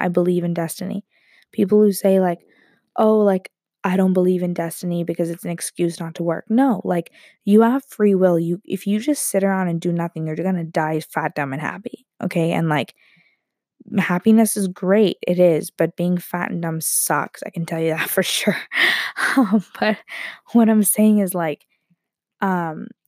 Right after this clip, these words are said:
what I'm saying is, I believe that we have the free will to do whatever, X, Y, Z, but we're born under certain parameters. If I wake up and say, "I wanna be the next big singer," I could do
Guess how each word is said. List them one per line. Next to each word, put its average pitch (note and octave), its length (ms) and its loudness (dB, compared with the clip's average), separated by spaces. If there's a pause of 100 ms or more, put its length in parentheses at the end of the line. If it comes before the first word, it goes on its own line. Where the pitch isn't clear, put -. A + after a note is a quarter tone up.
what G#3+ 180 -2
I'm G#3 140 -2
saying G#3+ 320 -2
is, F3+ 260 -6 (360)
I G3 140 0
believe G3+ 440 0
that F#3+ 140 -4
we F#3 120 -2
have F3 220 -4
the E3+ 100 -18
free F3 300 -2
will E3 180 -2
to E3 100 -8
do D#3 280 -6
whatever, D3+ 320 -4
X, - 260 -4
Y, D#3 160 0
Z, E3 340 0 (280)
but - 100 -2
we're F3+ 120 6
born F3+ 320 2
under E3+ 200 0
certain F3 320 -4
parameters. D3+ 600 -8
If - 140 -4
I F#3 100 2
wake F3+ 260 0
up F3 120 -2
and F3+ 140 -4
say, F3+ 140 -2
"I - 140 -8
wanna F3 180 0
be F3+ 140 2
the E3+ 80 -2
next E3 280 -4
big E3+ 140 -10
singer," E3+ 300 -4
I F3+ 120 -2
could F#3 140 2
do - 140 -6